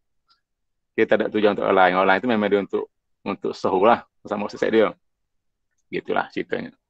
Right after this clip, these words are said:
Alright. Jadi seterusnya untuk soalan B lah. Julat nilai T ketika zarah itu bergerak ke kanan. So, ke kanan V kosong lah. V besar pada kosong.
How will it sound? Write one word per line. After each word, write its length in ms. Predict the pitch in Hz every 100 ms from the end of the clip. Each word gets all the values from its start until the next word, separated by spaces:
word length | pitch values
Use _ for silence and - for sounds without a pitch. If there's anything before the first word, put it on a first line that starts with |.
| _ - _
Alright. 380 | - 147 147 - _ _ _ _ _
Jadi 400 | - 113 147 180
seterusnya 640 | 170 143 123 123 143 165
untuk 160 | 135 113
soalan 960 | - 107 101 104 98 101 120 160 196 185 _ _ _
B 320 | - 113 196
lah. 240 | 120 - - _ _ _ _ _ _ _ _
Julat 480 | - 113 117 135 131
nilai 400 | 123 117 113 113 _
T 400 | 156 156 156 156 -
ketika 800 | 127 - 117 - - 131 123 104
zarah 560 | 113 107 107 120 117 120
itu 420 | 110 - - 123
bergerak 720 | 113 104 95 98 95 101 - -
ke 240 | - 101
kanan. 640 | 90 - 90 87 87 - - _ _ _ _ _
So, 220 | - 101 90
ke 160 | -
kanan 480 | 98 - 98 131 117
V 320 | 90 104 107
kosong 420 | - 98 - 95
lah. 80 | 120
V 220 | 110 110
besar 240 | 98 - 98
pada 80 | 92
kosong. 400 | 90 87 -